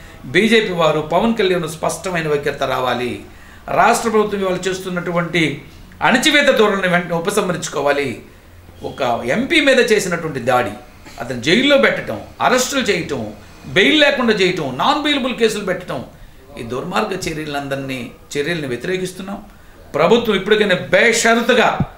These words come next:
ఆడవాళ్ళ మీద, మగవాళ్ళ మీద అక్రమ కేసులు పెట్టి ఆ కేసులన్నీ ఉపసంహరించుకోవాలి.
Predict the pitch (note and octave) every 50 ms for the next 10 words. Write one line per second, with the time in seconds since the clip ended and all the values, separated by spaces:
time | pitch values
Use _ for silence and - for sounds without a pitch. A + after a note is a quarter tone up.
0 | - - - - - - - D3+ F#3+ G#3+ G#3 G3 F3+ F3 E3+ D#3+ D#3+ D#3 D#3 D#3
1 | D3+ D3+ E3+ F3 G3 A3+ A3 G#3 G3 F3+ F3 F3 E3 D#3+ D#3+ E3 A3+ A#3 G#3+ G3
2 | G3+ - G#3 A#3 A#3 B3+ A#3 G#3 - F#3+ - - F#3+ F3 - - F3+ G#3 G#3+ G#3+
3 | A3 G#3+ G#3 F#3 F3 F3+ A3 C4 C4+ C4+ C4 A#3+ - - - D#3+ D3 B2 A2+ A2+